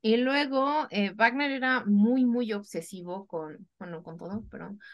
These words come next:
eh, era especialmente y particularmente obsesivo con los temas de las óperas, ¿no? O sea, como que el cuate decía, "Ahora, a ver, ¿ahora de qué voy a hacer una ópera, no? A ver qué se me antoja", ¿no?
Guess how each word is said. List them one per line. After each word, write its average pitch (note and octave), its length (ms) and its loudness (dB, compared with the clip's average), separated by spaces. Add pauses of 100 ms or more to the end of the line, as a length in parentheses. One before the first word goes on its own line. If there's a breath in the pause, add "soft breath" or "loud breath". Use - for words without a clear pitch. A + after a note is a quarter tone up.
(400 loud breath)
eh, G3 480 0 (140)
era B3+ 340 2
especialmente C#4 800 2
y D4+ 40 -4
particularmente G#3+ 760 2
obsesivo G#3+ 460 -2
con F#3 200 -6
los D#3+ 140 -10
temas G3+ 340 -2
de F#3 80 0
las D3+ 240 -6
óperas, - 380 -16
¿no? F#3 120 -12
O - 40 -8
sea, - 160 -12
como F#3+ 220 -8
que G3+ 100 -10
el F#3+ 60 -10
cuate A3 240 -2
decía, G#3+ 220 -2
"Ahora, C#4 240 -2
a D#4 120 -2
ver, G#4 300 -2
¿ahora A4 140 -2 (100)
de D#4 100 -8
qué B3+ 120 -14
voy C4 120 -2
a A3 40 -2
hacer G#3 200 -4
una G3 220 0
ópera, - 380 -16
no? D4 220 -8
A A3+ 100 2
ver A3+ 140 -2
qué C#4+ 120 -10
se E4 180 -8
me A#3 80 -2
antoja", F3 640 -8
¿no? A3 180 -12